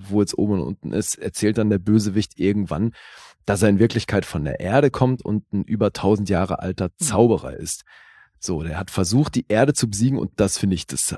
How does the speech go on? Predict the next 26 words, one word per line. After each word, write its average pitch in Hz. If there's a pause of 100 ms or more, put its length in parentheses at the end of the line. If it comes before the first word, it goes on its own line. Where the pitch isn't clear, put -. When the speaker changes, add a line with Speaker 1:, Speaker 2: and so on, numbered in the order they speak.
Speaker 1:
absolute 98
Highlight. 104 (280)
Das -
ging 190
aber 82
nicht, 107
weil 98
die 107
Erde, 127
diese, 85
weil 101
da 104
nämlich 104
die -
cleveren 98
Türken 117
leben, 92
haben, 104 (180)
Speaker 2:
<laughs> -
Speaker 1:
das 120
wird 165
wirklich 170
so 160
gesagt, 127
Speaker 2:
Ja. -
Speaker 1:
ne? 143